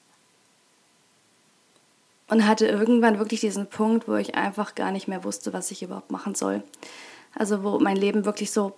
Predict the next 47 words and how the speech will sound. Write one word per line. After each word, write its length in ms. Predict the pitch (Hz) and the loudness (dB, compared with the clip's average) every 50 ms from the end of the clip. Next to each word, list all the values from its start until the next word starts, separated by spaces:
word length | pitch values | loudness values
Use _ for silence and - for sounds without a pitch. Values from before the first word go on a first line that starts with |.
| _ _ | _ _
perspektivenlos 960 | - - 208 202 - 208 202 - - - 226 214 214 208 202 202 202 - - 196 | -4 -4 -4 -2 -2 -4 -4 -2 2 2 2 4 4 0 0 -2 -4 -4 0 2
war. 420 | 202 196 196 196 190 196 196 - - - _ - - _ _ - - - - - - - - _ _ _ - | 2 4 4 4 4 2 0 -2 -6 -6 _ -20 -20 _ _ -18 -18 -18 -18 -20 -20 -20 -20 _ _ _ -8
Ich 160 | - 196 196 | -6 -4 -2
lern-, 320 | 190 190 196 202 208 - | 2 4 8 8 10 10
also 180 | - 208 208 208 | 8 6 6 2
ich 120 | 202 190 | 0 0
lebte 340 | 202 202 208 226 233 - 220 | 4 6 8 8 8 6 2
eigentlich 180 | 202 202 196 196 | 2 4 2 2
nur 140 | 202 214 208 | 0 0 0
noch 100 | 214 - | 0 0
für 140 | - 190 | -2 -2
die 80 | 190 190 | 0 0
Schule, 420 | - - - 220 214 214 214 214 | -2 -2 0 0 2 4 4 4
ich 120 | 214 208 - | 2 2 2
lebte 220 | 220 220 - 208 | 2 2 2 0
eigentlich 140 | 202 208 190 | -2 -2 -2
nur 100 | 202 208 | -2 0
noch, 200 | 202 202 196 - | 0 -2 -2 -2
ja, 280 | 202 196 196 196 196 190 - - _ - _ - - - | -2 -2 -2 -2 -4 -10 -16 -20 _ -20 _ -20 -4 0
dafür 220 | - 196 190 - 208 | 0 0 2 2 0
gute 260 | 180 202 - - 202 | 0 0 -4 -2 -2
Noten 280 | 196 190 208 - 226 214 | -2 -2 0 0 -2 -2
zu 160 | - - 202 | 0 -2 -2
schreiben, 540 | - - - 208 202 196 196 196 190 190 190 | -4 -2 0 2 2 2 2 2 0 -2 -2
nicht, 260 | 185 185 - - - - - - - - - - | -4 -6 -10 -14 -18 -20 -20 -18 -18 -20 -16 0
und 160 | - 214 214 | 4 4 6
natürlich 460 | 202 190 196 - 208 190 196 190 - | 6 4 2 0 0 0 0 -4 -4
für 100 | - 202 | -6 -4
mein 200 | 190 190 185 - | -4 -2 -2 -2
Essen 340 | - 202 196 - - - - - - - | 0 0 0 0 0 -2 -4 -6 -6 -6
<laughs> 120 | 240 - | -6 -2
und 140 | - 214 202 | -2 -2 -2
für 120 | - - 185 | -2 -4 -6
das 180 | 196 190 - | -6 -4 -2
Nichtessen 640 | 190 190 196 190 - - - 220 214 - 233 226 233 | -2 -2 -2 -4 -4 -2 -2 -2 0 0 0 0 2
und 180 | - 208 202 - | 2 0 -2 -2
für 120 | - 214 | -4 -4
meinen 200 | 202 190 196 202 | -2 -2 -2 -2
Sport. 520 | - - - - 202 - 208 - - - - - - - - - - - - - - - | -4 -4 -4 -4 -2 -2 -2 -2 -4 -8 -8 -10 -10 -8 -8 -8 -8 -10 -12 -14 -12 -10
Also 180 | - 196 185 196 | -12 -10 -10 -8
das 220 | 196 202 196 - | -8 -6 -6 -2
waren 160 | 202 190 185 185 | -2 -2 -2 -2
so 100 | 196 202 | -2 -2
meine 340 | 196 190 190 196 190 - | -2 0 0 -2 -4 -4
Hauptinhalte 1160 | - 196 196 196 - _ - - - - 214 208 190 - 185 185 190 202 - 196 208 208 - - | -4 -4 -6 -6 -6 _ -8 -6 -2 -2 0 0 0 -2 -4 -2 -4 -2 -2 -2 -2 -2 -2 -2
im 120 | - 196 190 | -2 -4 -2
Leben. 520 | 190 196 190 190 202 214 226 254 277 277 | -2 -2 -2 0 0 0 0 0 -2 -4